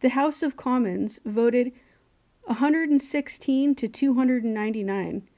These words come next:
to criminalize all forms of influence near abortion facilities across England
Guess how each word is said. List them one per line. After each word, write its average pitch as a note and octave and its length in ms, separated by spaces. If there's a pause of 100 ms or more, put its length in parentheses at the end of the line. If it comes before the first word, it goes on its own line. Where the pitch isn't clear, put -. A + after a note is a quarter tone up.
(200)
to B3+ 120
criminalize A#3+ 760
all G#3+ 220
forms A#3 460
of F#3+ 220
influence A3+ 840 (340)
near A#3 260
abortion G#3+ 560
facilities G3+ 680
across F#3 460
England A#3 540